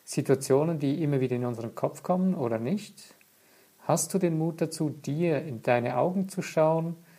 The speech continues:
und etwas zu ändern? Eine Möglichkeit hast du zum Beispiel, eine Situation zu ändern, so als kleine Einflechtung. Du kannst eine Art Visualisierung machen. Du kannst in die Vergangenheit gehen und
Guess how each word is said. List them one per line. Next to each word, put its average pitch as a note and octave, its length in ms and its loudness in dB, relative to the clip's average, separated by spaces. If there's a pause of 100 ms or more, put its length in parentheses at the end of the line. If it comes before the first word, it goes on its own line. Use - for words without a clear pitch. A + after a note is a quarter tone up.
(280)
und C3+ 320 0
etwas C#3+ 400 -4
zu - 80 -4
ändern? E3+ 460 -2 (1200)
Eine F#3 240 6
Möglichkeit F3+ 520 2
hast D#3+ 140 0
du D3+ 60 0
zum C3+ 200 -2
Beispiel, C3+ 420 4
eine C3 160 4
Situation C#3 560 -2
zu D3 140 -4
ändern, C#3+ 360 -2 (300)
so B2+ 440 4 (420)
als C#3 220 -6
kleine B2+ 320 2
Einflechtung. C3 640 0 (800)
Du - 100 -2
kannst - 540 0 (400)
eine F3 280 6
Art F#3 200 0
Visualisierung F3 640 6
machen. G#2+ 300 -2
Du B2+ 100 -4
kannst C#3+ 460 -2
in C#3+ 160 0
die B2+ 400 2
Vergangenheit F#3+ 680 2
gehen F#3+ 520 2
und C#3+ 460 0